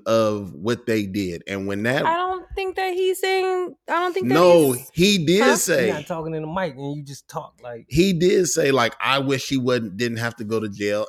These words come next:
Speaker 1: and I wanna give her a hug." Nigga, you just
Speaker 3: Okay.
Speaker 1: absolved this white bitch of what she did to your brother 'cause she shed a few white tears. Like, come on now. That, that's
Speaker 2: I
Speaker 1: white.
Speaker 2: don't think it had anything really to do with her.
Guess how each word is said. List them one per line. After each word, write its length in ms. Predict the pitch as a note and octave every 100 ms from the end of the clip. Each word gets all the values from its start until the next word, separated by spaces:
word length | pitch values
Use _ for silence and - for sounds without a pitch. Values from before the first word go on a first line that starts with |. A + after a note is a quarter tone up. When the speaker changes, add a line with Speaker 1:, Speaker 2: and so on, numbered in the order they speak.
| A2+
Speaker 1:
and 100 | A2
I 100 | B2
wanna 200 | A#2+ A#2+
give 200 | A#2 B2
her 100 | C3
a 60 | C3
hug." 320 | E3+ F3+ C#3
Nigga, 140 | D3+ E3
you 240 | D#3 D#3+ F#3
just 240 | F#3 D#3+
Speaker 3:
Okay. 100 | F3
Speaker 1:
absolved 440 | C3 C#3 E3+ F3 -
this 140 | D#3+
white 340 | C#3+ F#3 F3 -
bitch 340 | D#3+ E3 - - - - _ -
of 140 | C3
what 180 | D3 F3
she 140 | E3+
did 260 | D#3+ E3 D#3
to 80 | E3+
your 140 | E3+
brother 260 | D#3 E3+ E3
'cause 200 | - D3+
she 180 | - E3+
shed 320 | - F3 E3+
a 60 |
few 260 | D#3 F3+ E3+
white 380 | D3+ D#3+ - -
tears. 480 | E3+ F3 G#2+ D2+ C3+
Like, 240 | C3+ C3
come 300 | - - F#3
on 240 | D3 A#2 A2
now. 300 | B2+ D3+ D3 _ _ _
That, 340 | B2 D3 -
that's 320 | A2+ D3+ E3 B2+
Speaker 2:
I 20 |
Speaker 1:
white. 300 | A2+ C3+ D3+
Speaker 2:
don't 300 | D4 E4+ F4+
think 160 | F4+ E4
it 80 | D#4
had 300 | C#4 B3 A3 _ _ A#3
anything 680 | A#3+ C4 B3+ B3+ B3 A#3+
really 300 | G#3 A3+ A3 A3
to 160 | -
do 580 | E3+ F#3 G#3+ A#3 A#3+ A#3+ _
with 300 | F3+ G#3+ - _ _
her. 320 | G3 G#3+ C#4+